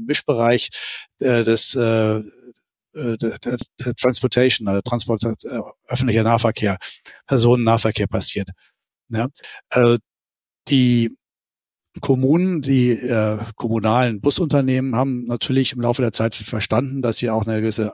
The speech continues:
Buying Power haben. Aber jetzt kommen, bekommen sie als zweites eben diesen Data Act an die Hand gereicht, nachdem sie, mit dem sie dann eine ganze Menge an neuen Fahrzeugdaten bekommen wollen. Und das Beispiel, was ich hier euch gerne mit,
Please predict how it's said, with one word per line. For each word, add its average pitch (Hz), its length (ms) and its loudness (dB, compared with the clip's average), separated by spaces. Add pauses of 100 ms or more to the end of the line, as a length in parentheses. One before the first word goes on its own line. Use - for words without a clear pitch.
(140)
Buying 113 340 4
Power 104 320 0
haben. 110 220 0
Aber 127 160 -2
jetzt 117 160 0
kommen, 127 280 -2 (200)
bekommen 127 260 0
sie 123 80 2
als 113 180 0
zweites 113 520 2
eben 113 240 0
diesen 113 180 -4
Data 120 320 2
Act 101 140 -6
an 104 100 -2
die 98 80 -2
Hand 110 220 -4
gereicht, 104 500 -4 (460)
nachdem 123 840 0
sie, 120 360 2 (380)
mit 117 140 -4
dem 120 200 4
sie 120 140 4
dann 117 140 4
eine 117 140 2
ganze 120 260 2
Menge 117 220 2
an 107 100 0
neuen 110 300 0
Fahrzeugdaten 107 1120 -2
bekommen 104 560 -6 (220)
wollen. 101 280 0
Und 95 160 -14
das 104 140 -4
Beispiel, 127 320 0
was 110 160 -2
ich 117 80 -4
hier 120 140 2
euch 113 100 0
gerne 117 240 -2
mit, 120 140 -4